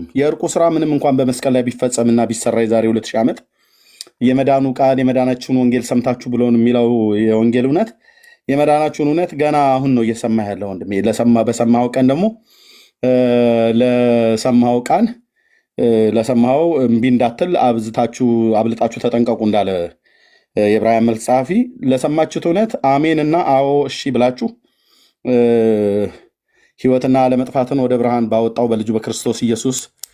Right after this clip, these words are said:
ከዘላለም ጥፋት ከድቅድቅ ጨለማ እንድትወጡ ጥሪ እናደርግላችኋለን።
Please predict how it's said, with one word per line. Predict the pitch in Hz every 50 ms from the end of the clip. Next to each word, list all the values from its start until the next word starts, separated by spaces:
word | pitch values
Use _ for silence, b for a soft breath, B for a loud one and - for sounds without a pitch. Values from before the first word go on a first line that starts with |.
| B B B B B -
ከዘላለም | - 113 110 123 117 117 117 117 113
ጥፋት | 110 - - - 117 113 -
ከድቅድቅ | - 127 110 117 123 127 123 -
ጨለማ | - - 120 117 113 117 117
እንድትወጡ | 117 117 123 123 - - 151 147 160 - - 190 202 254 294 285 277 -
ጥሪ | - - 147 143 147 170 190 185 -
እናደርግላችኋለን። | 151 151 156 165 160 151 160 156 156 156 151 151 147 147 - 143 120 85 -